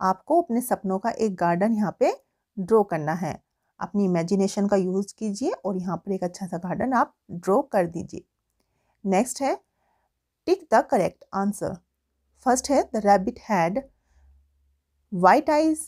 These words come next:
big eyes, pink eyes। रैबिट की आंखें कैसी थी? तो rabbit had pink eyes।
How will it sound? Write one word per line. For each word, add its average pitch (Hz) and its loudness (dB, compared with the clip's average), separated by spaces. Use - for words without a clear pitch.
big 240 0
eyes, 247 0
pink 220 2
eyes। 151 -4
रैबिट 196 4
की - -10
आंखें 269 -2
कैसी 294 -2
थी? 277 -4
तो 175 -4
rabbit 180 2
had 214 4
pink 220 0
eyes। - -6